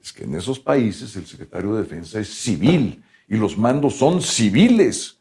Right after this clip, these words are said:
y hay que recordarlo, porque eso sucede en España y sucede en toda Europa que tenemos, y en, bueno, hasta, hasta en el país vecino del norte, un país militarista. Su secretario de Defensa es un secretario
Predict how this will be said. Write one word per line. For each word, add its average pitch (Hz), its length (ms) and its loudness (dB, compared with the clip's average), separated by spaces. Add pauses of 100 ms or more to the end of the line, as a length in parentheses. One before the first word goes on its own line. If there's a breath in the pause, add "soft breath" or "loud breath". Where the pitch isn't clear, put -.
(120)
y 120 100 0
hay 139 120 2
que 214 100 4
recordarlo, 143 760 0 (400)
porque 92 260 -4
eso 185 180 0
sucede 120 380 -2
en 92 120 -2
España 165 760 -2 (160 loud breath)
y 98 100 -4
sucede 117 380 0
en 95 200 -4
toda 147 240 4
Europa 147 500 0
que 117 100 -6
tenemos, 143 500 -2
y 120 40 2
en, 95 140 -4
bueno, 196 200 0
hasta, 95 280 -4
hasta - 340 -8
en 92 80 -4
el 87 80 -6
país 135 420 0 (200 soft breath)
vecino 131 460 2
del 107 120 4
norte, 151 300 2
un 143 120 2
país 123 320 2
militarista. 117 920 2 (160 loud breath)
Su 147 180 4
secretario 120 520 2
de 185 80 6
Defensa 156 360 2
es - 120 0
un 190 140 0
secretario 139 840 2